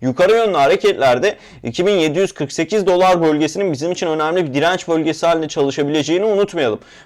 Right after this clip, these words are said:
Fakat biz Ethereum tarafında tekrardan bir yükseliş bekliyorsak kesinlikle üç bin dolar seviyesinin üzerine bir atılım lazım diye düşünüyorum. Bunu görmemiz lazım diye düşünüyorum Ethereum tarafında. Peki dominansla neler oluyor? Bakın arkadaşlar, dominansa,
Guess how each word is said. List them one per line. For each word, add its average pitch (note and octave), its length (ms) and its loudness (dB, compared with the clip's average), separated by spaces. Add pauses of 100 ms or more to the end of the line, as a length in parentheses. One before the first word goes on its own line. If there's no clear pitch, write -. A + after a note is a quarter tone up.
Fakat F3+ 380 0
biz D#3+ 140 -2
Ethereum G3 540 2
tarafında B2+ 400 0
tekrardan D#3+ 640 2
bir C3+ 60 0
yükseliş D#3 440 -4
bekliyorsak F3 580 0
kesinlikle F#3 560 -2
üç D#3 300 -6
bin E3+ 160 -2
dolar E3 280 4
seviyesinin D3+ 580 -2 (340)
üzerine D#3+ 420 2
bir E3 240 -2
atılım G3 360 0
lazım C3 400 2
diye A#2 160 0
düşünüyorum. F3 460 -2 (360)
Bunu F3 320 2
görmemiz E3 540 2
lazım D#3+ 360 4
diye E3 140 0
düşünüyorum E3 500 -2
Ethereum F3 440 0
tarafında. C#3 380 -2
Peki D#3+ 300 -4
dominansla G3+ 580 2
neler F#3+ 280 2
oluyor? A#2+ 320 0
Bakın D3+ 240 0
arkadaşlar, F3 580 2
dominansa, F#3 640 0